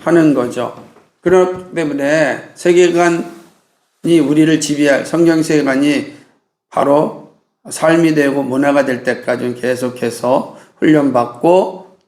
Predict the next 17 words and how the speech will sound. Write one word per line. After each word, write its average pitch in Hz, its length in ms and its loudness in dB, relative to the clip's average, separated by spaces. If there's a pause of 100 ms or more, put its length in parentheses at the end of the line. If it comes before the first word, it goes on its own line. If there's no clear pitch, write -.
(100)
또 143 240 -8
준비해야 127 560 -4
된다. 117 520 -6 (340)
그러니까 156 540 2
세계관 170 340 2
운동은 139 200 2
유행이 156 380 2
아닙니다. 123 600 0 (480)
그리고 147 280 2
어떤, 135 540 0 (300)
어, 117 100 -10
성경 165 380 2
공부, 139 320 -2
교육, 151 340 0
지적인 160 420 -2
만족도 131 480 0
아닙니다. 127 680 0